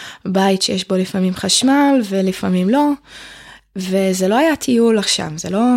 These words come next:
נופש, זה היה ממש לבוא לחיות תקופה מסוימת בפנמה. זה ממש אמיץ. זה מרגע ההחלטה, שלושה שבועות,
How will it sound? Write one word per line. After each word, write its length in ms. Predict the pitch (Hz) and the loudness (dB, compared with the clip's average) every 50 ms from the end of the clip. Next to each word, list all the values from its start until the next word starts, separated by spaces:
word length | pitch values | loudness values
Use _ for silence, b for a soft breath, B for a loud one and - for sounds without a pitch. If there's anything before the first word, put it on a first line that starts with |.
| 233 214 - _ - | 0 -2 -4 _ -2
נופש, 560 | 196 196 196 - - 180 - - - - - - - - | 0 0 0 -2 -6 -6 -4 -2 -2 -4 -4 -8 -12 -12
זה 120 | - - | -10 -8
היה 120 | - 294 320 | -6 -6 -6
ממש 380 | 320 311 330 370 359 - - | -4 -4 -4 -2 -2 -2 -2
לבוא 140 | 285 285 320 | 0 0 0
לחיות 360 | 330 285 - - - 330 330 | 0 -2 -4 -4 -4 -4 -4
תקופה 460 | - - - 233 - - 262 269 262 254 | -4 -6 -6 -6 -4 -2 -2 0 0 0
מסוימת 640 | 240 220 - - 196 208 233 320 370 359 - - - - | 0 0 0 0 0 0 0 0 -2 -4 -8 -8 -6 -4
בפנמה. 760 | 294 302 302 320 - _ - - - - - 339 339 269 208 190 - _ _ _ _ _ _ _ - | -2 -2 -2 -4 -8 _ -20 -20 -14 -8 -4 0 2 2 0 0 -4 _ _ _ _ _ _ _ -18
זה 140 | - - 170 | -14 -12 -10
ממש 380 | 165 151 147 139 147 - - | -10 -12 -14 -14 -12 -12 -12
אמיץ. 460 | 151 135 127 - - - - - - - _ _ _ _ - | -12 -14 -16 -16 -12 -10 -8 -8 -10 -10 _ _ _ _ -14
זה 140 | 214 185 - - _ _ _ - | -14 -14 -14 -16 _ _ _ -10
מרגע 500 | 196 185 170 175 214 269 294 277 285 254 | -6 -6 -4 -2 0 0 2 2 2 2
ההחלטה, 500 | 247 240 - - 233 233 - - 285 294 311 302 | 2 0 -2 -2 -4 -4 -2 -2 -2 -2 -2 -2
שלושה 440 | 294 - - - 190 - - - 240 | -4 -4 -4 -4 -2 -2 -2 0 0
שבועות, 640 | 240 - 254 226 202 196 196 196 - - - _ - | 0 0 0 -2 -2 -2 -4 -4 -4 -6 -12 _ -20